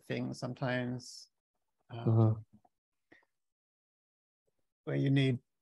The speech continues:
Speaker 1: yeah, multiple representations at once. But
Speaker 2: Hmm.
Speaker 1: I don't think we need it for a quick, like, what are these glyphs?
Speaker 2: Yeah.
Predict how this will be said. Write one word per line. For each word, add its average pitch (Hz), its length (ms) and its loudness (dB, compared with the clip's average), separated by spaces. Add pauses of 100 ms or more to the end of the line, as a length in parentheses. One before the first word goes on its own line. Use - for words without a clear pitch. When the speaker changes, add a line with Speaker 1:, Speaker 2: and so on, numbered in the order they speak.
(600)
Speaker 1:
yeah, 180 260 10
multiple 135 400 2
representations 139 800 -2
at - 100 -4
once. 151 680 -2 (600)
But 139 200 -8 (200)
Speaker 2:
Hmm. 120 200 8 (1400)
Speaker 1:
I 156 40 -8
don't 139 180 -4
think 135 140 -8
we 120 80 -4
need 113 160 -2
it - 160 -6
for 110 140 -6
a 110 40 -8
quick, 107 360 -8
like, 110 240 -8
what 107 100 -6
are 104 60 -6
these 104 240 -8
glyphs? - 580 -12 (800)
Speaker 2:
Yeah. 120 160 6